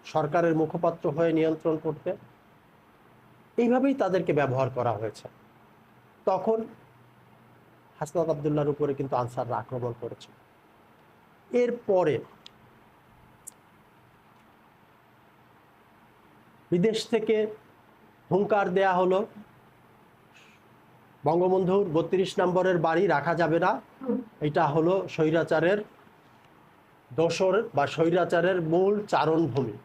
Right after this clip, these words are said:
এটিকে ধুলার সাথে মাটির সাথে মিশিয়ে দিতে হবে।" তাৎক্ষণিক ছাত্র উপদেষ্টা থেকে শুরু করে ছাত্রদের মধ্যে যারা এখন এনসিপির মুখপাত্র, তাদের অনেকেই হাসনাত আবদুল্লাহ,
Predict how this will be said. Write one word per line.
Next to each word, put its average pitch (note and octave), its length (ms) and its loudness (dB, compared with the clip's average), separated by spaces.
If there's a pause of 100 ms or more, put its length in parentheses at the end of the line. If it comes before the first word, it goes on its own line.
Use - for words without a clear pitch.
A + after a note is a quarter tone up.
(320)
এটিকে F3 280 -2
ধুলার D#3 480 0
সাথে F3 340 -2
মাটির C#3 320 -2
সাথে C#3+ 240 -6
মিশিয়ে B2+ 360 -6
দিতে A#2 260 -12
হবে।" - 180 -20 (720)
তাৎক্ষণিক A#3+ 720 -2 (1500)
ছাত্র F3 340 -2
উপদেষ্টা G3+ 580 0
থেকে G#3+ 260 0
শুরু F3 280 2
করে E3+ 360 2 (180)
ছাত্রদের D#3+ 1080 -2 (640)
মধ্যে D3+ 420 2
যারা D3+ 320 2
এখন D3 200 0
এনসিপির D3 460 0
মুখপাত্র, D3 640 -2 (580)
তাদের D#3+ 280 0 (140)
অনেকেই G#3 560 0 (540)
হাসনাত D3+ 360 -4
আবদুল্লাহ, C#3 440 -4